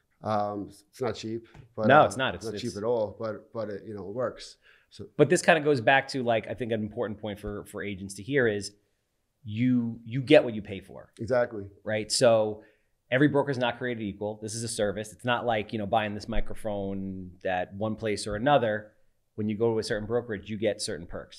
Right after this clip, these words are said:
Speaker 2: So Boomtown, I don't know a lot about. I know that it is not cheap, and I know it's also a very robust product where it has management and heavy-duty marketing capabilities.
Speaker 1: Mm-hmm.
Speaker 2: So I, I'm sure there's not,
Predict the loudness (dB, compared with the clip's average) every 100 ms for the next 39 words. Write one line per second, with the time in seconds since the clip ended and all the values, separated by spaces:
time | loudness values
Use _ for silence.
0 | -6 -4 0 0 6 6 6 2 0 -2
1 | -2 0 2 4 2 0 0 -4 -4 4
2 | 6 6 2 -2 -4 -2 -2 -4 -8 -8
3 | -8 -4 -2 -2 -2 -4 -4 -4 -6 -6
4 | -4 -4 -4 -2 -4 -2 -2 -2 -4 -6
5 | -6 -4 -8 -12 _ -4 -2 0 -2 -2
6 | -4 -6 -8 -6 -6 -4 -6 -6 -6 -4
7 | -6 -6 -10 -12 -12 -10 -8 -6 -6 -10
8 | -12 -8 -6 -8 -4 8 8 8 4 -2
9 | -12 -20 -14 -8 2 2 2 0 2 2
10 | 0